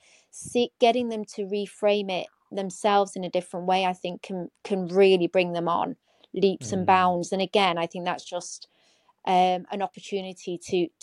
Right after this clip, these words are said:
Speaker 1: to instill confidence in people. It just comes back to that, which again is part of my <laughs> unique ability, which is,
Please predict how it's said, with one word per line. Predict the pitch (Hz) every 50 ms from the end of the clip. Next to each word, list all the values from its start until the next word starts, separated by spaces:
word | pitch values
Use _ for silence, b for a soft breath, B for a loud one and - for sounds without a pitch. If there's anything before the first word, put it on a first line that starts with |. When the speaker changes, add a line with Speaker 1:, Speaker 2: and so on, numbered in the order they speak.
| - -
Speaker 1:
to | 196 180 175 175 175 - - _ _
instill | 202 196 180 - - - - 190 185
confidence | 180 - - 196 190 180 - 233 233 226 214 - -
in | 180 175
people. | - - 170 165 - 180 170
It | - -
just | 220 208 - -
comes | - 202 185 -
back | - 175 156 - -
to | - 190
that, | - 180 185 185 175 -
which | 208 196 - -
again | 202 - 208 202 190 180 180 175 - -
is | 196 190 185 185 170 - - _ _ _ _ _ _ -
part | - 214 202 202 -
of | 240 233
my | 247 240
<laughs> |
unique | 247 240 233 233 226 226 - 247
ability, | 226 - 269 277 277 262 - - 196
which | 175 180 - - -
is, | - 180 175 170 -